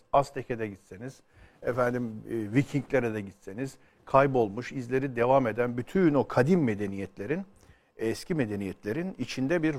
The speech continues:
dua ritüeli ve buna ait bir sosyal yapı, bir mabet, bir tapınma yeri, bir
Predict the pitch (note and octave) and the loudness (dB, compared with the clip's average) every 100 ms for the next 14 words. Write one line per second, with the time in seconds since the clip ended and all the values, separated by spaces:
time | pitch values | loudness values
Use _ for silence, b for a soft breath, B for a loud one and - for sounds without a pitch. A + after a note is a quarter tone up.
0 | A2+ B2+ D#3 F3+ B2+ A2+ B2 A2 F#3+ E3 | 0 4 6 6 2 -2 0 0 2 0
1 | A#2+ B2+ F3 D3+ B2+ C3 E3+ - C3 - | 0 -2 0 0 0 -4 -8 -4 -2 0
2 | D#3 C3+ A2+ A2 C#3 - C#3 B2+ B2+ C3 | 0 0 0 -2 -4 -2 -2 2 6 6
3 | A#2+ A#2 - - b b b b A#2 C3 | 6 2 0 -14 b b b b 0 0
4 | C3+ - A2+ C#3 C#3 C#3 B2 G#2+ G2+ - | 4 2 4 4 4 4 4 2 -2 -2
5 | B2 B2 | -2 -2